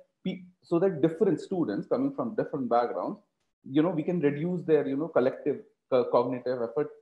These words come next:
what, what they would need to, you know, put into interact with the systems, right? Now, learning as such, you know, it's, it seems like, uh, it's, it seems, uh, easy, right? It's all about, you know, uh, coming onto the video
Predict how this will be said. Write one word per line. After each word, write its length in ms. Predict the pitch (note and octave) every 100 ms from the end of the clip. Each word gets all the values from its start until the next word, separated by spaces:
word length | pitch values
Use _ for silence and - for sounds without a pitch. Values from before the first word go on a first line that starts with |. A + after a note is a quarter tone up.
| B2
what, 160 | C3 C#3 - -
what 220 | C#3 C#3
they 80 | C3
would 220 | B2+ A#2+
need 160 | A#2+ A#2+ -
to, 220 | B2 A2 _ _ _ _
you 120 | B2+
know, 380 | C#3 D#3+ - - -
put 160 | D#3
into 240 | E3 F#3+ C3
interact 420 | C3+ C3+ C3+ -
with 120 | G2+
the 80 | G2
systems, 380 | C3 - - - -
right? 180 | F#2+ - _ _ _
Now, 220 | C3 B2 -
learning 600 | C#3+ D3 F#3+ G3+ D3 - -
as 240 | B2+ -
such, 220 | A#2 - - - _ -
you 140 | B2+
know, 200 | C#3+ - -
it's, 180 | D#3 -
it 140 | E3
seems 440 | - G3 G3+ G3 F3
like, 260 | D#3+ D#3 - _ - -
uh, 260 | A#2 G#2+ - - _ _ _
it's, 240 | D3+ - _
it 160 | E3+ -
seems, 440 | G#3 G#3 G#3+ - _ -
uh, 160 | C3+ C3+ - -
easy, 440 | F#3 F#3+ B3+ E4+ - D3
right? 220 | C#3+ C4+ - _
It's 160 | D3+ D#3
all 120 | D3+
about, 220 | D3+ C#3
you 80 | C#3
know, 220 | D#3 F3 _ -
uh, 260 | A#2 G2+ - -
coming 200 | D3 C#3+
onto 240 | C3+ C3+
the 100 | A#2
video 580 | A#2 E3 A2 G#2 C#3